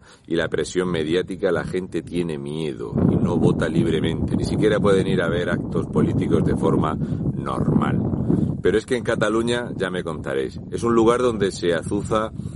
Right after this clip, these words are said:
a la violencia contra los de unos partidos o los de otros, ya sean Ciudadanos, ya sea el Partido Popular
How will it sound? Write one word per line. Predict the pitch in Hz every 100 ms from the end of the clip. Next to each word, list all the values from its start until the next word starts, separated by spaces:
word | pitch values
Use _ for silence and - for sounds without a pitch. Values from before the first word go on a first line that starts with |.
| - -
a | 82
la | 85
violencia | 82 82 90 98 - 110 101
contra | 98 90 - 85 78
los | 78 76
de | 80
unos | 87 90
partidos | - 82 - 95 104 104
o |
los | 90 76
de | 80
otros, | 82 62 60
ya | 73 90
sean | 85 87 90 87 82
Ciudadanos, | 85 85 92 107 107 107 107 92
ya | 78
sea | 78
el | 76
Partido | 73 - 73 71
Popular | 76 65 78 85 85